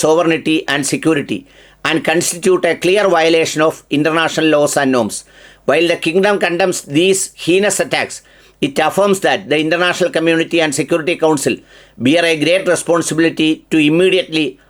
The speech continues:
halt this aggression." കൃത്യമാണ് പറഞ്ഞത്, അഗ്രഷൻ എന്ന് തന്നെയാണ് പറഞ്ഞത്. അതിർത്തി കടന്ന് ഒരു സഹോദര രാജ്യമായ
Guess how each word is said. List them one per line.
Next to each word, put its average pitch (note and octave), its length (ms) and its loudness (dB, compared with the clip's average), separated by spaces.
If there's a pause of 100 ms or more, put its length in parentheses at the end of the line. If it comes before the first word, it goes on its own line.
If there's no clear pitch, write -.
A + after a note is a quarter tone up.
(140)
halt D#3 340 0 (300)
this D3 160 0 (240)
aggression." C3 380 -2 (460)
കൃത്യമാണ് D#3+ 520 0
പറഞ്ഞത്, C3+ 300 2 (600)
അഗ്രഷൻ G3+ 380 0 (160)
എന്ന് F#3+ 200 4
തന്നെയാണ് F3+ 320 2
പറഞ്ഞത്. B2 360 0 (500)
അതിർത്തി F3+ 460 0
കടന്ന് F3+ 320 2 (640)
ഒരു E3+ 140 4 (240)
സഹോദര F#3+ 480 2
രാജ്യമായ F3 600 0